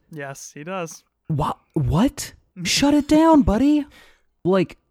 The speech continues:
Speaker 2: Jughead is getting visibly more distressed throughout this evening. The second they show up,
Speaker 1: Archie can't be bothered to notice that because he's too busy getting schmammered.
Speaker 2: That's true. I mean, there's a lot of teen drinking in this episode, so
Speaker 1: There is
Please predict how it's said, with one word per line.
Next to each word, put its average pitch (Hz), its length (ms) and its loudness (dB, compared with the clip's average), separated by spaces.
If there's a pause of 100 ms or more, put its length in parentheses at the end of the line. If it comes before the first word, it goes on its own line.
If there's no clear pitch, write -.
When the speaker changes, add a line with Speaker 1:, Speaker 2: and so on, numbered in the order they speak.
(160)
Speaker 2:
Jughead 202 440 0
is 202 140 0
getting 180 320 0
visibly 139 580 -2
more 127 320 0
distressed 147 480 -4
throughout 127 280 -2
this 117 160 -4
evening. 104 440 -2 (120)
The 120 60 -6
second 233 360 0
they 196 120 2
show 143 300 -2
up, - 400 -4
Speaker 1:
Archie 156 540 -10 (180)
can't 147 300 -10 (120)
be 147 120 -10
bothered 131 420 -10
to 139 60 -16
notice 131 340 -12
that 131 220 -14
because 127 380 -16
he's 131 380 -14
too 147 200 -8
busy 135 260 -12
getting 131 280 -14
schmammered. 123 800 -12
Speaker 2:
That's 202 240 -6
true. 101 280 -6
I 101 80 -4
mean, 101 300 -4 (300)
there's 110 160 -4
a 107 60 -4
lot 98 200 -2
of 104 80 -8
teen 107 300 -2
drinking 95 360 -4
in 90 100 -4
this 87 120 -8
episode, 87 480 -8
so 80 480 -6
Speaker 1:
There 165 380 -10
is 165 380 -10